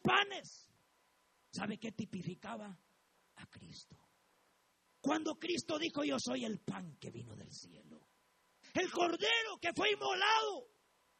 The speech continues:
el cordero que fue, era sacrificado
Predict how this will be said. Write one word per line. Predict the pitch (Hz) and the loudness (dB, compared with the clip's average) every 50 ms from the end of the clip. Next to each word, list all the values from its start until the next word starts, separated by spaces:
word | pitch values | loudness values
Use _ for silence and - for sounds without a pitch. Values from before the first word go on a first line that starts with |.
| _ _ - - - 415 | _ _ -2 2 2 2
el | 403 | 2
cordero | - 392 392 381 359 - - 453 453 453 440 - | 2 0 0 0 2 2 4 4 6 4 4 4
que | - 403 - | 0 0 0
fue, | - 440 453 - - 392 | 2 2 2 2 2 2
era | 381 440 440 415 | 4 6 6 6
sacrificado | 381 - 370 359 - 359 381 302 349 349 - 381 415 440 440 427 381 | 4 4 0 -2 0 0 2 2 2 2 4 6 6 8 8 6 6